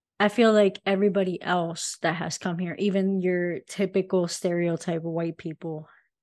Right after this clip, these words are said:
they had immigration at some point from another country. Uh, so it's interesting because our identity is tied to this idea of migrating,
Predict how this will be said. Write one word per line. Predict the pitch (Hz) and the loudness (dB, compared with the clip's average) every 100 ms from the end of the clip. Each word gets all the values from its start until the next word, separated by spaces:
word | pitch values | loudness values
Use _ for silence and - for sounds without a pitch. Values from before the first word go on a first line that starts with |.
| _ _ _ - | _ _ _ -2
they | 180 | 0
had | 175 175 170 - _ _ _ _ _ _ _ - | 0 -2 -6 -10 _ _ _ _ _ _ _ -2
immigration | 202 185 185 180 - 175 | 0 0 0 -2 -2 -4
at | 170 | -4
some | - 175 | -4 -4
point | 165 170 165 - _ _ _ _ _ - | -4 -6 -8 -10 _ _ _ _ _ -20
from | - 196 185 180 | -2 0 2 -2
another | 180 180 165 | -4 -4 -6
country. | 165 165 160 - 160 165 _ _ _ _ _ - | -8 -10 -10 -12 -12 -14 _ _ _ _ _ -2
Uh, | 185 180 170 165 - _ _ _ _ | 0 2 -2 -6 -12 _ _ _ _
so | - 220 208 190 - _ _ _ _ _ _ _ _ _ _ _ - | 4 6 8 6 0 _ _ _ _ _ _ _ _ _ _ _ 0
it's | 233 262 | 2 4
interesting | 240 233 190 - - 131 160 _ - | 4 4 0 -2 -8 -12 -14 _ -6
because | 208 220 202 | -4 0 2
our | 202 196 | 4 6
identity | 190 202 214 208 196 185 175 | 4 4 4 4 4 4 2
is | 180 180 180 - | 0 -2 -2 -4
tied | - 180 175 170 160 | 0 2 2 -2 -4
to | - - 190 175 165 165 170 _ _ _ _ _ _ _ _ _ _ - | -6 0 2 4 2 -2 -6 _ _ _ _ _ _ _ _ _ _ 0
this | 190 208 | 2 4
idea | 180 170 180 175 170 160 | 2 4 2 2 0 -2
of | 175 160 | -4 -4
migrating, | 175 165 165 160 170 165 165 160 | -2 -2 -2 -2 -4 -2 -4 -6